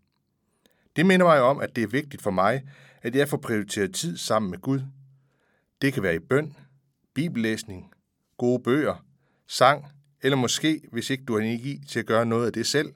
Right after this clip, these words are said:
bare være med i et kristent fællesskab. For samvær med Gud smitter positivt af, og du vil opleve Guds omsorg og barmhjertighed, og det giver energi til hverdagen. Og så har det også den effekt,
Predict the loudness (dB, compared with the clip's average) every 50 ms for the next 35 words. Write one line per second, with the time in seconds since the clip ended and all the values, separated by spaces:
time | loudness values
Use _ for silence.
0 | _ _ _ _ _ _ _ _ _ _ _ _ 2 4 4 4 2 2 2 0
1 | -2 -4 -6 -8 -4 -4 -4 -4 -4 -8 -6 -4 -4 -4 -4 -8 -10 -8 -8 -10
2 | -10 -12 -18 _ _ _ _ _ _ _ _ _ _ _ _ _ _ _ _ _
3 | -2 0 2 4 4 4 4 2 2 0 0 -2 -2 -4 -4 -4 -4 -4 -4 -4
4 | -4 -4 -4 -4 -8 -8 -8 -10 -8 -8 -8 -6 -4 -4 -4 -4 -6 -12 _ _
5 | _ _ _ _ _ _ _ -6 -4 -2 0 -2 0 -2 -4 -4 -2 0 0 0
6 | 0 -2 -4 -4 -4 -4 -2 -2 -2 -2 -2 -2 -2 0 0 0 0 -2 -6 -6
7 | -4 -8 -6 -2 0 2 2 0 0 -4 -6 -6 -8 -8 -14 _ _ _ _ _
8 | _ _ _ _ _ _ _ -4 -4 -4 -6 -4 -4 -4 -2 -4 -6 -8 -10 -12
9 | -12 -12 -12 -6 -2 -2 -2 -2 -2 -6 -10 -12 -14 -18 _ _ _ _ _ _
10 | _ _ _ _ _ -20 _ _ -4 0 0 0 2 2 2 2 4 2 2 0
11 | 0 -2 -4 -4 -4 -4 -4 -4 -4 -4 -6 -14 -20